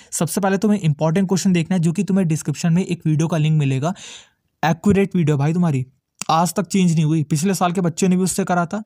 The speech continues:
पिछले के पिछले साल के बच्चों ने भी करा था, और इस साल के बच्चे भी उसी को करेंगे, क्योंकि वो इंपॉर्टेंट क्वेश्चन मैंने तुम्हारे प्रीवियस ईयर में से छांट करके निकाले थे। इस वीडियो के बाद करना, अभी पहले पूरा सुन लो, ठीक है?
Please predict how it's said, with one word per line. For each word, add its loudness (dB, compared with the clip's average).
पिछले -2
के 0
पिछले -2
साल 0
के -2
बच्चों 0
ने 2
भी 2
करा 0
था, -4
और -2
इस -2
साल 2
के -4
बच्चे 0
भी 2
उसी 0
को 2
करेंगे, 0
क्योंकि 2
वो 4
इंपॉर्टेंट 0
क्वेश्चन -2
मैंने 2
तुम्हारे 0
प्रीवियस 0
ईयर 0
में 0
से -4
छांट 0
करके -2
निकाले -2
थे। -6
इस -2
वीडियो 2
के 0
बाद 0
करना, -2
अभी 0
पहले -2
पूरा -2
सुन -2
लो, -2
ठीक -4
है? -6